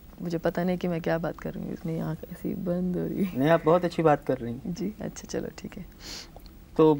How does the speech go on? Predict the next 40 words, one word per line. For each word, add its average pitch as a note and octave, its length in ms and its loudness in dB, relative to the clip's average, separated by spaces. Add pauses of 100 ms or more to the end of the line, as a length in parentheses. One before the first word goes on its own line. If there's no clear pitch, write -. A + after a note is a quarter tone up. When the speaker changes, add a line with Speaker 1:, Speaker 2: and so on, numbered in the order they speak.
Speaker 2:
इन E3 260 4
Speaker 1:
तो C#3+ 140 4
Speaker 2:
गॉसिप्स E3 480 4
का D3+ 120 4
कोई D3 160 2
ख़ास C#3 320 4
असर B2 200 2
नहीं A#2 120 0
होता? G#2+ 260 -4
Speaker 1:
नहीं, G#3+ 140 0
जैसे G#3+ 300 2
मैं G3+ 140 0
आपसे F3+ 280 -6
कह F3+ 160 -2
रही F3+ 120 -4
थी F#3+ 140 -6
कि, G#3 140 -2
अ, - 80 -4 (1080)
पहले G#3+ 200 4
तो A3+ 120 4
मैं A3 140 6
बात G3 200 6
करती F3+ 260 0
थी, G3+ 120 0
I G3+ 80 2
was G3+ 200 0
friendly G#3 360 2
with F#3+ 140 2
everybody, F3+ 420 -2
मुझे F#3 240 0
तो F#3+ 120 -2
फ़र्क F3 300 4
ही F3 60 0
नहीं E3 120 0
पड़ता - 280 -6
था D#3+ 100 -6
कि D#3 140 -4
आप D#3 180 0
गॉसिप D#3+ 360 -2
मै-, D#3 80 -4